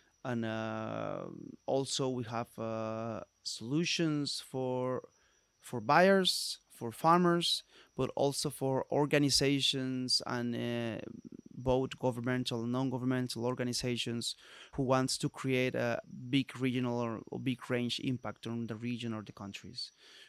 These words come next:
We are already working with very good projects in El Salvador and Panama at a national levels, and in the region levels in, from Panama to Mexico in different projects, also including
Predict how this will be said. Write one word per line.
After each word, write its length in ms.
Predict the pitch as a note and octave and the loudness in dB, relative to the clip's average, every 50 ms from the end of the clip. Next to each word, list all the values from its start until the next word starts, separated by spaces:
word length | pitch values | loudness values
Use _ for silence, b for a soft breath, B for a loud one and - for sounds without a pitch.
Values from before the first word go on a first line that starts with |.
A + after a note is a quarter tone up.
| B B | B B
We 100 | - B2+ B2 | -4 -2 0
are 120 | A#2 A2+ | 0 0
already 300 | A#2+ A#2+ A#2 A#2+ A2+ A2+ | 0 0 0 0 -2 -2
working 580 | A2 A#2+ C#3 D3+ - - E3 D#3 D3+ D3+ D3+ C3 | 0 2 2 2 2 2 2 2 2 2 0 -2
with 180 | B2 B2 - - - - - | -4 -6 -6 -8 -10 -10 -12
very 300 | B2+ B2 B2 B2 B2+ B2+ | -8 -2 0 0 2 2
good 240 | A#2+ C3 C3+ - - | 0 -2 -4 -4 -4
projects 540 | - - C3 C3 B2+ A#2+ C3 B2 - - - | -4 0 0 0 2 0 -4 -4 -4 -6 -6
in 160 | B2 A#2 A2+ | -6 -4 -4
El 120 | A2 G#2+ A2 | -6 -4 -4
Salvador 560 | - - C3 C#3 C3 C#3+ C3+ C3+ C3 B2+ B2+ | -2 -2 0 0 0 0 0 0 2 2 2
and 180 | A#2+ A2+ A2 - | 0 -2 -2 -4
Panama 480 | - B2+ B2 B2 B2+ B2 B2 A#2+ A2 | -4 -2 0 0 0 0 0 -2 -4
at 60 | G#2+ | -4
a 120 | A#2 A2 A2+ | -4 -4 -2
national 460 | A#2+ A#2 A#2+ A2+ - B2+ A#2+ A2 A2 | -2 -2 -2 -2 -4 -4 -4 -4 -2
levels, 540 | A2 A#2+ B2+ C3 C#3 D3+ D3 D3 - - - B B B B B B B B B B | 0 0 0 0 -2 -4 -4 -4 -6 -8 -10 B B B B B B B B B B
and 180 | - A#2 A#2+ | -4 -2 -2
in 120 | A#2 A#2 A2+ | 0 0 -2
the 80 | A2+ | -2
region 420 | A2 A2+ C3 C#3 C#3 B2+ C3+ C3 B2+ | 0 2 2 2 4 4 2 2 4
levels 480 | B2 B2 A#2 A#2+ A#2+ A#2+ A#2 - - - | 2 2 0 0 -4 -4 -4 -6 -4 -4
in, 320 | A#2 A2+ A2+ A2+ A2+ A2 - | -4 -4 -4 -4 -6 -6 -8
from 340 | - - A#2 A2+ A2+ A2+ G#2+ - | -8 -4 -2 -2 -2 -2 -2 -2
Panama 340 | B2 B2 B2 B2 A#2+ A#2 A#2 A2+ | -2 0 0 0 0 0 -2 -4
to 80 | - - | -4 -2
Mexico 560 | A#2 A#2 A2 - - - A#2 - - A2+ A2+ | -2 -2 0 0 -2 -4 -4 -4 -4 -4 -2
in 100 | A2+ A2+ | -2 -4
different 360 | A2+ A#2 A#2 - A2 A2 A2 | -4 -6 -6 -6 -8 -8 -8
projects, 580 | - - A#2 A#2 A2+ A2+ A2+ A2+ - - - - | -6 -4 -4 -4 -4 -6 -8 -8 -8 -8 -8 -8
also 300 | - - A#2+ - - A#2+ | -8 -8 -8 -8 -6 -6
including 520 | A2+ A2+ - B2 B2+ B2 A#2 A#2+ A#2+ A#2+ | -8 -6 -4 -4 -4 -2 0 -2 -2 -2